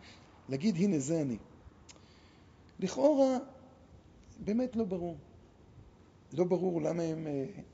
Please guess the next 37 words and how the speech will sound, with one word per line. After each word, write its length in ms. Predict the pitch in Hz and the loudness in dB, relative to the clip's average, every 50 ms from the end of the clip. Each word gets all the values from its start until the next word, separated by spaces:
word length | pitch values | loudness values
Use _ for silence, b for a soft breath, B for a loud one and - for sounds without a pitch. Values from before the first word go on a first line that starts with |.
| - - - - | -20 -20 -16 -12
רצו 360 | 123 123 - - 143 139 135 - - - - - - | -12 -12 -12 -10 -8 -8 -10 -10 -12 -20 -20 -18 -16
לשלוח. 360 | 120 - - - 117 135 - - - - - - - - - - - - - - - - - - - - - b b b b b b b b b b b - - - 117 | -16 -14 -10 -10 -10 -10 -10 -14 -20 -20 -20 -20 -20 -20 -20 -20 -20 -20 -20 -20 -20 -20 -20 -20 -20 -20 -20 b b b b b b b b b b b -20 -16 -10 -8
לא 60 | 143 156 | -6 -4
ברור 280 | 156 165 175 190 180 | -4 -2 -2 -2 -2
גם 100 | 175 175 | -2 -2
יותר 180 | 175 175 - 214 | -4 -4 -4 -4
מזה. 280 | 240 240 202 139 123 135 - - - | -4 -4 -6 -6 -8 -12 -10 -6 -4
אם 100 | 190 190 | -4 -2
זה 100 | 185 202 | -2 -4
כזה, 240 | - - 135 156 | -6 -6 -8 -6
כזה 240 | - - 165 151 165 165 | -6 -6 -4 -4 -4 -4
דבר 200 | 156 151 156 160 | -2 -2 -2 -2
נורא 220 | 160 151 165 175 151 | 0 0 0 0 0
ואיום, 280 | 147 135 156 185 190 - - | 2 0 2 0 0 -2 -2
למה 280 | 123 135 165 196 247 | -2 0 2 2 4
יהושע 300 | 247 240 214 - - 240 | 2 2 0 0 0 0
בן 160 | 220 185 240 | 0 2 2
נון 160 | 247 285 294 - | 0 0 -2 -4
שולח 300 | - 370 339 - - 196 | -6 -6 -6 -6 -4 -4
מרגלים? 340 | 196 170 160 139 120 123 - - - - - - - - - - - - - - - - - - - - - - - | -4 -2 -2 -4 -4 -8 -10 -12 -18 -20 -20 -20 -20 -20 -20 -20 -20 -20 -20 -20 -20 -20 -20 -20 -20 -20 -16 -8 2
הלא, 280 | 147 185 202 196 - - B B B B B B | 6 10 10 10 8 6 B B B B B B
אם 280 | 269 330 359 330 269 247 - - - | 10 12 12 12 10 6 2 0 -2
אתה, 160 | 160 - 254 | 4 4 6
מתברר 460 | 240 240 233 190 175 208 214 262 285 | 6 6 6 6 6 6 8 8 8
לך 120 | 285 220 220 196 | 6 6 2 0
כזה 200 | 208 202 214 233 | 0 2 0 2
פשלות, 460 | - 208 175 139 - 107 - - - - - - B B B B B B B B B B B B | 4 4 2 2 2 -4 -10 -12 -16 -20 -20 -20 B B B B B B B B B B B B
כל 240 | - - 277 359 370 | 4 8 8 10 10
מה 80 | 359 359 | 10 8
שלא 240 | - 320 320 320 320 | 8 8 6 6 6
נסביר 640 | 320 294 220 196 190 254 302 311 311 269 196 185 - - | 6 4 2 2 4 6 8 8 8 8 6 2 0 -2
על 280 | - 220 240 247 226 220 | 0 4 4 6 4 4
עם 220 | - - 233 240 | 4 2 2 2
ישראל, 360 | 240 - - - 226 220 214 208 | 2 2 2 2 2 6 6 6
למה 160 | 220 233 226 | 6 6 4
הם 100 | 220 208 | 4 2
רצו, 420 | 190 185 180 - - 156 147 147 | 2 2 0 0 -2 -4 -4 -6